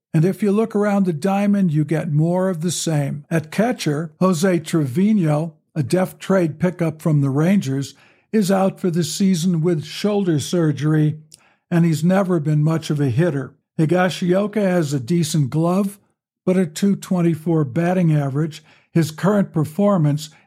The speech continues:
is below replacement level. Backup Ben Rortfeld is hitting, if that's what you want to call it, one oh seven, and he carries a career batting average of one fifty-four.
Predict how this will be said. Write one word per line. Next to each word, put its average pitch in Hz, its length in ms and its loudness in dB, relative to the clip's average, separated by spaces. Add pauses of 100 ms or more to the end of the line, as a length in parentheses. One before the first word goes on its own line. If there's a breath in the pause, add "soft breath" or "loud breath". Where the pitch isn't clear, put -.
is 151 240 0
below 170 800 0
replacement 165 1000 0
level. 160 500 -2 (180)
Backup 185 520 0
Ben 185 300 2
Rortfeld 165 640 0
is 139 180 -2
hitting, 175 400 2
if 160 140 -6
that's 156 300 -2
what 151 160 -2
you 151 80 0
want 151 260 2
to 135 60 -4
call 185 440 0
it, 147 160 -4 (360 soft breath)
one 202 640 2
oh 196 340 0
seven, 156 760 -2 (140)
and 156 140 2
he 156 100 0
carries 196 480 0
a 160 100 0
career 185 500 0
batting 160 440 0
average 147 500 -2 (240 soft breath)
of 160 200 2
one 156 320 4
fifty-four. 160 1120 -2